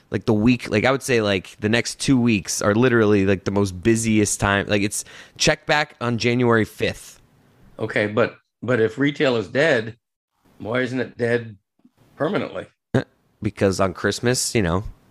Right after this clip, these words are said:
Speaker 1: capitalism has taken over the holidays.
Speaker 2: Yeah, but, but, you know, why aren't all these people going to the mall and taking away my parking spaces why aren't they on Amazon?
Speaker 1: What percentage of their yearly sales do you think stores make, like, this two weeks?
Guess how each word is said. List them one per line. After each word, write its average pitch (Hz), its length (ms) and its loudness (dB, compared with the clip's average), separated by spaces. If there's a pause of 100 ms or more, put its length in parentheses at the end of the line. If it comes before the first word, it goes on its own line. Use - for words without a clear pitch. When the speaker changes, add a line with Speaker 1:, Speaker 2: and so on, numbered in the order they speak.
(160)
Speaker 1:
capitalism 104 720 -2
has 92 240 0
taken 101 300 0
over 98 160 2
the 98 80 4
holidays. 107 560 -2 (120)
Speaker 2:
Yeah, 165 220 -2
but, - 240 -6
but, 110 160 -4
you 123 100 -2
know, 110 120 0
why 107 180 0
aren't 143 200 -2 (220)
all 135 80 0
these 127 200 -2
people 131 200 -2
going 127 220 -2
to 110 60 -4
the 110 80 0
mall 113 480 0 (200)
and 110 140 -8
taking 123 200 -2
away 120 180 2
my 117 180 0
parking 127 380 -4
spaces 104 560 -10 (300)
why 120 200 0
aren't 131 140 0
they 131 120 2
on 123 320 0
Amazon? 120 520 -2 (360)
Speaker 1:
What 143 140 0
percentage 120 720 0 (100)
of 110 220 2
their 107 120 4
yearly 98 420 2
sales 90 500 2
do - 140 -6
you 90 80 0
think 90 300 -2
stores 87 580 0
make, 87 480 -2 (140)
like, 87 200 0
this 95 240 2
two 95 200 -4
weeks? - 580 -6